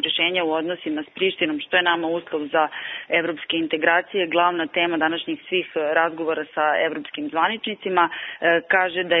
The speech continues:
je to suština razgovora upravo zbog toga što je dovoljna jedna sitnica da se sve to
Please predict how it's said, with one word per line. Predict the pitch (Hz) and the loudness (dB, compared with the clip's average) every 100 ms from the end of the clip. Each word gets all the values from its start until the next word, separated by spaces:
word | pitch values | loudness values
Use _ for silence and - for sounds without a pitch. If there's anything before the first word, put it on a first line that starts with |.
| 165 | 6
je | 165 170 165 - | 6 4 2 4
to | 185 175 | 4 2
suština | 165 - 185 170 | -4 -2 2 4
razgovora | 170 180 180 175 175 175 170 175 | 2 2 0 4 6 4 2 -2
upravo | 190 170 156 | 0 0 0
zbog | 156 - | -2 0
toga | 175 170 | 0 0
što | - | -2
je | 160 156 | 0 4
dovoljna | 175 175 165 160 | 4 4 2 2
jedna | 165 165 160 | 2 2 -2
sitnica | 170 - 175 165 170 147 - - - | -6 -4 -6 0 0 0 -4 -12 -2
da | 165 160 | 0 2
se | 165 165 - | 2 2 0
sve | - 170 | 0 0
to | 165 | 2